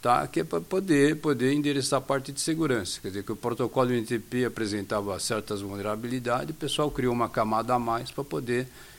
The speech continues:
endereçar a parte de segurança. Então, é, os protocolos, né, eles estão, é, evoluindo nesse sentido, né, de que, de que os protocolos hoje desenvolvidos, né,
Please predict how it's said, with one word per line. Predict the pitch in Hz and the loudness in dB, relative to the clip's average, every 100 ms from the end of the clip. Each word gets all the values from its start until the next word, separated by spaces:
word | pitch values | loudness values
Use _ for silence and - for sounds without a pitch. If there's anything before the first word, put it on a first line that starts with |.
| - - | -14 -6
endereçar | 117 123 123 - 120 | 2 4 4 2 0
a | |
parte | - 113 - 107 | 2 -2 -2 -6
de | 113 | -4
segurança. | 113 123 113 110 80 - - | -2 -4 -4 -6 -6 -10 -12
Então, | - 143 170 - - - - - - - | -2 2 2 0 -16 -20 -20 -20 -20 -10
é, | 110 117 117 | 0 0 0
os | - | -4
protocolos, | - 151 156 147 - 175 220 208 117 98 | 2 2 6 4 6 6 8 6 6 2
né, | 107 127 - | 2 0 0
eles | 110 110 | -4 -2
estão, | - 139 160 175 - | 2 4 6 4 4
é, | 123 127 127 123 120 120 117 | 2 4 6 6 6 2 -2
evoluindo | 113 143 127 123 175 196 131 | 2 2 4 6 6 4 4
nesse | 120 117 | 2 2
sentido, | 117 104 - 180 208 135 104 | -2 -2 -4 -6 -4 -2 0
né, | 131 156 - 104 | 0 -2 -8 -12
de | 113 | -12
que, | - 139 135 | -4 0 0
de | 117 120 | 0 -4
que | - 131 127 | -4 0 0
os | 110 - | 0 -4
protocolos | - 120 120 110 156 185 131 | -2 -2 0 2 2 2 2
hoje | 139 143 113 | 4 4 2
desenvolvidos, | 104 107 107 107 101 92 135 202 139 90 104 | -2 0 0 2 0 -2 -2 0 -2 -4 0
né, | 123 | 0